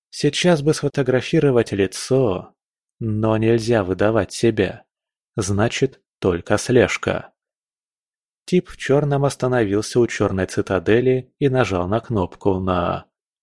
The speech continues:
чем-то. Рация? Олег пока не рисковал подлететь близко, но предмет вполне мог ей быть. Выполнив эту нехитрую задачу, искатель,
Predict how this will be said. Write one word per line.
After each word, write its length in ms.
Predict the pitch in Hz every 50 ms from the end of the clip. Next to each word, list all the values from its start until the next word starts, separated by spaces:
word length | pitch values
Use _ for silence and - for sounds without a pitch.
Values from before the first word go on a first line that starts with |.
| _ _ _
чем-то. 760 | - - - - - 143 123 95 85 85 - - 90 87 87 - _ _ _ _ _ _ _ _ _ _ _ _ _
Рация? 760 | _ 110 98 95 92 - - - - 156 151 123 92 90 - - _ _ _ _ _ _ _ _ _ _ _ _ _ _ _ _
Олег 380 | - 110 107 104 127 143 143
пока 320 | - - 131 127 - 139 131
не 100 | 131 131
рисковал 580 | 135 135 - - - 123 117 117 131 135 120
подлететь 560 | - - 104 95 92 92 95 - - 104 95 92
близко, 600 | 90 101 120 139 127 - - - 95 87 87 - _ _ _ _ _ _ _ -
но 240 | 120 110 110 110
предмет 500 | - - 113 110 104 92 95 95 98 98
вполне 460 | - - - - 107 107 104 101 98 90
мог 260 | 87 90 92 - -
ей 220 | 104 95 90 95
быть. 440 | 101 123 123 90 85 - - - _ _ _ _ _ _ _ _ _ _ _
Выполнив 680 | - 104 90 120 156 - - 160 160 156 156 151 - -
эту 220 | 139 135 - -
нехитрую 640 | 127 113 113 - - - 110 - - 101 101 98 92
задачу, 680 | - 98 95 92 113 131 139 - - - 90 87 85 - _
искатель, 840 | - 104 98 - - - 143 135 - - - 95 92 92 - _